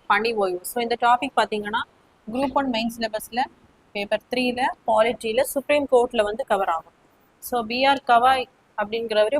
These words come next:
பூஷன் ராமகிருஷ்ண கவாய் அப்படிங்கிறவர் வந்து நம்முடைய ஐம்பத்தி இரண்டாவது சுப்ரீம் கோர்ட்டினுடைய தலைமை நீதிபதி. So, அவர் பாத்தீங்கன்னா, இன்னைக்கு நவம்பர் இருபத்தஞ்சாம் தேதி வந்து பணி ஓய்வு பெறுகிறார். So, இவர் வந்து எப்போ பதவி ஏற்றிருப்பார் அப்படின்னா, மே பதினான்காம் தேதி தான் பதவி ஏற்றிருப்பாரு.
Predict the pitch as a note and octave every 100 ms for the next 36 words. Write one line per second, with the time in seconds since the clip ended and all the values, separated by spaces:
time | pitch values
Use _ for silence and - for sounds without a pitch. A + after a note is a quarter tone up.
0 | B3 C4+ C#4+ - D4 C#4 A#3 A3 A#3+ C4
1 | A3 - B3+ D#4+ - _ A#3+ A3 A#3 A#3
2 | G3+ F#3+ A3 G#3 G3 F#3 F#3 C4 G#3+ _
3 | G3 B3+ - _ _ _ _ A3 A#3+ C#4
4 | D4 C#4 B3 A#3+ A#3 A3+ A#3 E4 - B3+
5 | - C4+ C4+ B3+ A3 A3+ G#3+ G3+ A3 D4
6 | - G#3+ G#3+ A3 A3 G3+ F#3+ F3 - -
7 | A#3+ A3+ A#3 A#3+ A#3+ B3+ A3+ B3+ A#3 A3+
8 | A3+ G#3 G#3 A#3+ C4 C4+ G#3+ A3 A#3+ A#3
9 | A3 A3+ A3 G#3 G3+ - C4+ - G3 A#3
10 | A#3 A3+ A#3 G3+ F#3 F#3+ F#3+ C4+ - -
11 | - _ - - C4 C4+ C#4 C4+ C#4+ C4
12 | - E4 C4 A#3+ C#4 C4+ B3 B3+ A#3+ A3+
13 | G#3+ G#3 C4+ C#4+ A3 A#3+ D#4+ _ _ _
14 | _ _ A#3 A#3 C4 B3+ B3+ A#3+ A3 A3
15 | A3+ A#3+ G3+ G3+ G#3+ G3 - F#3+ F#3 F3+